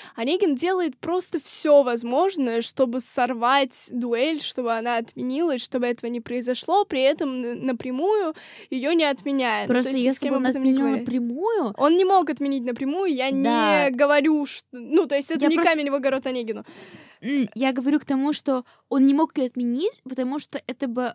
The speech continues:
Speaker 2: навредило его чести.
Speaker 1: Конечно, я к тому, что он делает всё, чтобы, э, дуэль сорвалась, чтобы она не состоялась,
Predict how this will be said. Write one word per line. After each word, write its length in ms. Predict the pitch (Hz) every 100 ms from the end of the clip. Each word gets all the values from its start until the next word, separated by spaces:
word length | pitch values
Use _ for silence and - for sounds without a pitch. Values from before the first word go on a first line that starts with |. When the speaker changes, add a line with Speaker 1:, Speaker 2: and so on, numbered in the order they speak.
| -
Speaker 2:
навредило 600 | 262 254 262 226 311 339
его 260 | 240 233 262
чести. 560 | - 247 220 - 190 180
Speaker 1:
Конечно, 600 | 285 320 349 247 233 - -
я 140 | 262 277
к 80 |
тому, 380 | - 302 320 440
что 200 | - 330
он 240 | - 294 320
делает 420 | 349 370 349 349
всё, 500 | - - 339 311 240
чтобы, 460 | 233 - 233 214 220
э, 760 | 208 202 - - 220 214 214 214
дуэль 360 | 220 254 240
сорвалась, 520 | 233 240 240 254 359 427
чтобы 200 | - 254
она 160 | 254
не 100 | 247
состоялась, 640 | 240 247 - 285 415 440